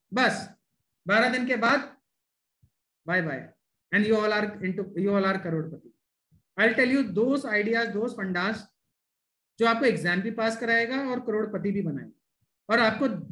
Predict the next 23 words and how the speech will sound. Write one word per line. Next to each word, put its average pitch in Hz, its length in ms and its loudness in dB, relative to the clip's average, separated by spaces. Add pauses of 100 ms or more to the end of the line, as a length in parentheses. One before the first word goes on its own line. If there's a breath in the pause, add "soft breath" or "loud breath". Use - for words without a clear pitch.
(100)
बिल्कुल 254 300 4
अलग 240 340 2
कर 226 160 0
देगा 233 540 -2 (800)
other 202 200 4
than, 226 240 2
other 202 440 -2
than 214 140 0
the 190 180 0
others। 147 220 -6 (800)
Market 233 340 4
में 277 180 2
और 233 240 4
बच्चे 247 360 -2
जब 247 140 -4
iPhone 233 380 0
खरीद 247 220 -2
रहे 233 100 0
होंगे 208 220 -2
सत्तर 220 320 -2
हजार 202 280 0
रुपए 202 180 -4
का, 190 400 -8